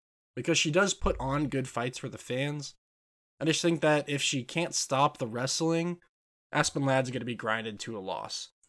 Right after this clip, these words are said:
If she can stop the takedowns, then I think that she can get the win on the feet.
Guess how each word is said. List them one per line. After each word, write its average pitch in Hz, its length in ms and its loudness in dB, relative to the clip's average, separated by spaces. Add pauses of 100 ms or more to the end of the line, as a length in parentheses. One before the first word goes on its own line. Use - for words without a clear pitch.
(120)
If 135 80 -6
she 165 120 4
can 143 100 0
stop 156 320 4
the 190 100 -2
takedowns, 139 600 2
then 120 100 -6
I 117 80 -4
think 123 240 -8
that 101 120 -8
she - 180 -4
can 110 120 -10
get 98 200 -10
the 104 80 -10
win 101 180 -8
on 101 120 -8
the 110 60 -12
feet. - 220 -16